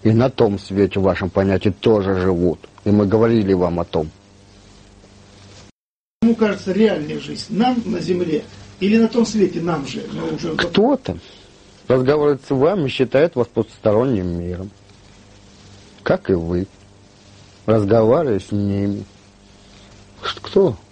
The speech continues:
Speaker 1: реальный? Кто? Они или вы?
Speaker 2: Ну, трудно сказать. Нам кажется, что мы более реальны.
Speaker 1: А им кажется,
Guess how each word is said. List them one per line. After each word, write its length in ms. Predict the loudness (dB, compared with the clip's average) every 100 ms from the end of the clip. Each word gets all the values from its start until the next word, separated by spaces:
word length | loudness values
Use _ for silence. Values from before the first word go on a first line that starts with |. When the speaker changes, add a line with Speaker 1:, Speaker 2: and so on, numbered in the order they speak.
| -4
Speaker 1:
реальный? 440 | 0 2 0 -6 -10 -18 -20 -18
Кто? 380 | -6 0 0 0 _
Они 380 | 0 2 2 2 -4 -20 -2
или 280 | 2 4 4
вы? 320 | 2 0 -4 -10 -20 _ _ -20 -20 -20 -20 -20 -20 -20 -20 -20 -20
Speaker 2:
Ну, 80 | -18 -18 -18 -20 -20 -20 -20 -20 -14
трудно 320 | -6 -6 -6
сказать. 320 | -8 -6 -4 -4
Нам 180 | -6
кажется, 320 | 0 0 -2 -8
что 160 | -4
мы 160 | -2 -2
более 320 | 0 2 2
реальны. 320 | 2 -2 -4 -10 -16 -20 -20 -20 -20 -2
Speaker 1:
А 120 | 2
им 200 | 4 2
кажется, 540 | -2 -2 -2 -4 -18